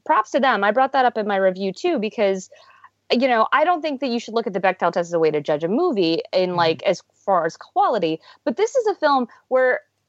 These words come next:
Speaker 1: Daniel Day-Lewis is surrounded by female characters. Most of them do not get names. Most of them do not get more than, like, a couple of lines.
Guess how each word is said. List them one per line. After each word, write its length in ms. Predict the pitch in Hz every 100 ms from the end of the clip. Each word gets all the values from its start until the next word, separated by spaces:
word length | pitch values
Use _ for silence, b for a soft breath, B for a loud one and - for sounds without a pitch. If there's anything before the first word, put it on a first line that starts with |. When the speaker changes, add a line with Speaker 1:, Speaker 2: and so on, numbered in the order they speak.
| 226
Speaker 1:
Daniel 280 | 285 370 427
Day-Lewis 400 | 349 285 262 233
is 100 | 208
surrounded 880 | - 311 269 233 277 285 294 311 226
by 180 | 254
female 440 | 247 247 247 226 214
characters. 640 | - 170 156 - - -
Most 340 | 240 277 349 392
of 120 | 277
them 240 | 294 226
do 240 | - 262 339
not 280 | 269 226
get 200 | - 180
names. 420 | 170 160 156 165 220
Most 280 | 247 311
of 100 | 370 285
them 180 | 262 208
do 160 | 262
not 220 | 277 254
get 120 | 254 208
more 260 | 220 220
than, 140 | 208 208
like, 160 | 202
a 60 | 190
couple 380 | 208 208 196 175
of 100 | 170
lines. 600 | 254 294 180 170 175